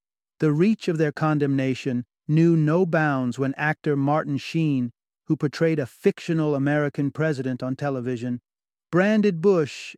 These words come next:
a moron on international media.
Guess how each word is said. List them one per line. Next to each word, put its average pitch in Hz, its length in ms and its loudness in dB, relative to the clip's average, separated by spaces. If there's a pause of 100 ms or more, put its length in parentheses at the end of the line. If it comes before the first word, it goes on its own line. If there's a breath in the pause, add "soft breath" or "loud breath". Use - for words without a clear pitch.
a 156 80 -2
moron 151 760 2
on 127 200 -4
international 147 720 -2
media. 131 540 -2